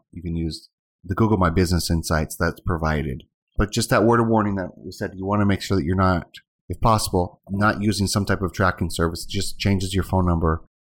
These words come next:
without any type of special code, special scripting. We only want that phone number to show up for people that came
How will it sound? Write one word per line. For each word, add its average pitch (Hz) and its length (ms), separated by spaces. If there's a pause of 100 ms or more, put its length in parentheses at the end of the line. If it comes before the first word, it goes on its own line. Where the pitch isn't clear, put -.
(200)
without 98 340
any 90 300
type 95 180
of 85 140
special 87 340
code, 85 320
special 82 300
scripting. 80 640
We 90 120
only 101 140
want 110 200
that 95 160
phone 107 160
number 95 220
to - 60
show 90 200
up 85 120
for 90 80
people 90 240
that 85 160
came 85 360